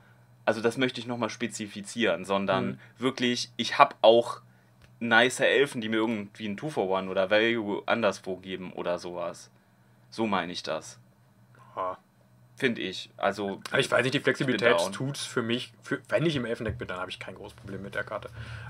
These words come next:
Speaker 2: Ähm, in allen anderen Decks hab ich schon ein kleines Problem
Speaker 1: Ich
Speaker 2: mit
Speaker 1: geb
Speaker 2: der
Speaker 1: der Karte eine vier minus.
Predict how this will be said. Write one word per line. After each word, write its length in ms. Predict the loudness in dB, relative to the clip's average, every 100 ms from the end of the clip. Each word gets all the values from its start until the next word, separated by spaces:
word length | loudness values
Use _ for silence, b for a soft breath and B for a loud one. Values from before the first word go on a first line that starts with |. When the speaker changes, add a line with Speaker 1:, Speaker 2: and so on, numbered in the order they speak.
| 10
Speaker 2:
Ähm, 240 | 12 12 10
in 120 | 6
allen 240 | 8 8
anderen 220 | 6 6
Decks 260 | 4 0 4
hab 100 | 4
ich 140 | 4
schon 160 | 0 -4
ein 40 |
kleines 260 | 0 0 0
Problem 240 | -2 4
Speaker 1:
Ich 100 | 6
Speaker 2:
mit 80 | 6
Speaker 1:
geb 120 | 2
Speaker 2:
der 260 | 6 8 8 4
Speaker 1:
der 0 | -2 2
Karte 240 | 6 6
eine 140 | 4 -8
vier 200 | -6 -4
minus. 460 | -4 -6 -10 -12